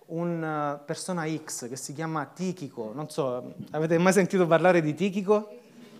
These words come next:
Chi mi è più vicino sicuramente sì. <laughs> Quest'uomo ha rischiato la sua vita per portare le lettere di Paolo a destra e a manca.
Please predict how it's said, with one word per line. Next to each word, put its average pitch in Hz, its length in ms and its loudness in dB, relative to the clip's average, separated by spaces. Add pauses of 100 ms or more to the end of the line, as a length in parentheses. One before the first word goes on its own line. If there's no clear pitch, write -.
(1300)
Chi - 140 -2
mi 202 100 8
è 175 40 6
più 185 180 4
vicino 185 380 4
sicuramente 156 580 2
sì. 151 200 0
<laughs> 156 60 0 (2000)
Quest'uomo 196 1040 6
ha 214 80 6
rischiato 208 400 4
la 185 140 6
sua 233 160 0
vita 247 360 2
per 233 160 0
portare 208 400 -2
le 214 80 0
lettere 233 340 -4
di 196 100 -2
Paolo 214 320 -4
a 175 40 -2
destra 170 320 -4
e - 40 2
a - 20 -2
manca. 113 500 -8